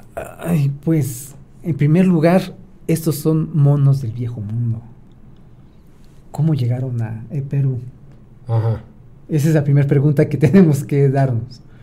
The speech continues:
Speaker 1: Porque estos individuos, Pan troglodytes y Pan paniscus, habitan en África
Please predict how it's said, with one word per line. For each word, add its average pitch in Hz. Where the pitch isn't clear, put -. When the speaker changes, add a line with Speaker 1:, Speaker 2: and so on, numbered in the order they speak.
Speaker 1:
Porque 135
estos 160
individuos, 151
Pan 135
troglodytes 143
y 165
Pan 143
paniscus, 156
habitan 143
en 135
África -